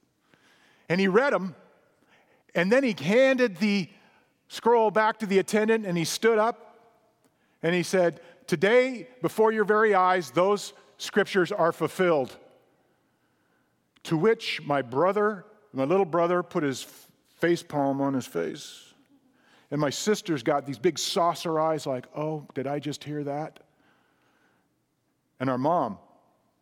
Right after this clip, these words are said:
whispered loud enough for the entire synagogue to hear, "James, he's still your brother.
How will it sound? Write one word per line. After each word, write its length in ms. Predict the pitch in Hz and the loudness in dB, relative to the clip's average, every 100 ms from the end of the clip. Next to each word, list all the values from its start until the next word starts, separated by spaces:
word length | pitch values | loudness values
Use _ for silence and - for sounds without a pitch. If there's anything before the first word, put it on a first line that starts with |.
| _ _ _ _ _ _ _ _ _ _ _ | _ _ _ _ _ _ _ _ _ _ _
whispered 460 | 135 156 - 123 117 | -4 -4 -4 -4 0
loud 200 | 147 147 | 0 0
enough 160 | 139 | -4
for 100 | - | -6
the 100 | 120 | -6
entire 340 | 113 139 143 131 | -6 -4 -4 -4
synagogue 480 | - 135 123 117 | -6 -4 -4 -4
to 80 | 113 | -6
hear, 320 | 107 131 113 - _ _ _ _ _ _ _ _ _ _ _ _ _ _ _ _ _ | -8 -8 -8 -14 _ _ _ _ _ _ _ _ _ _ _ _ _ _ _ _ _
"James, 540 | - 147 196 247 - - _ _ | -4 0 0 0 -2 -10 _ _
he's 220 | - 165 | -6 -4
still 400 | - - 269 262 | -2 -2 0 2
your 180 | 269 254 | 2 2
brother. 560 | 226 214 226 220 226 | 0 0 0 2 0